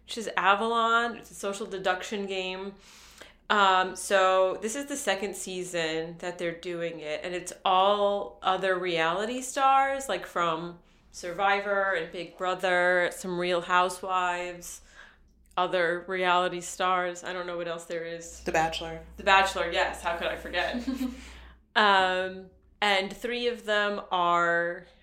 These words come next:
Speaker 1: picked to be traitors, and they have to compete for money.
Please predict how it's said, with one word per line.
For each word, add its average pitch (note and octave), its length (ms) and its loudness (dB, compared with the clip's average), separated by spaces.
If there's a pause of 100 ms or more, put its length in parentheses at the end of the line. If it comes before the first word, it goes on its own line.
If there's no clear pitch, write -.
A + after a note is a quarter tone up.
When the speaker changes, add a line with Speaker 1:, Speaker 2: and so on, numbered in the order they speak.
(120)
Speaker 1:
picked - 460 -10
to A3 80 -6
be F#3+ 240 -8
traitors, E3 1120 -4
and F3+ 120 -8
they F3 60 -2
have F3+ 240 -2
to G3+ 80 -8
compete G3+ 760 -10
for E3+ 600 0
money. E3 840 -2